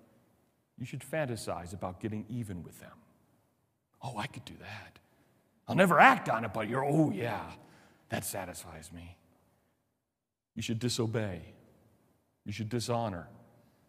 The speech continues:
You should steal. Everybody does it. You should lust. Everybody does it. Doesn't hurt anybody.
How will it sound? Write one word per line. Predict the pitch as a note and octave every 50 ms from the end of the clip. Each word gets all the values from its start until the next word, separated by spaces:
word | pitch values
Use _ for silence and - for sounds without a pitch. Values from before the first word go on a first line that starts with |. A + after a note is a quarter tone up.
| _ _ -
You | -
should | G#2+ G#2+ G2
steal. | - - - - D3 D3 B2+ G2+ F2 F#2 F#2 - - - - - - - - - - _ _ _ _ _ _
Everybody | - A2+ A2+ G#2+ F2+ - E2+ F2+ -
does | - - D#2 F2 F2+
it. | A2 B2 - - - - - - _ _ _ _ _ -
You | -
should | A#2 D#3+ D3+ B2
lust. | C#3 E3 D#3 B2 F#2 - - -
Everybody | F#2 G#2 C#3+ - F2+ E2+ - -
does | - - F2 E2 G#2+
it. | B2+ B2
Doesn't | D#3 C#3 A#2 F#2+
hurt | F#2+ F#2 F2
anybody. | F2 E2 E2 D#2 F2 E2+ F#2+ A2+ B2+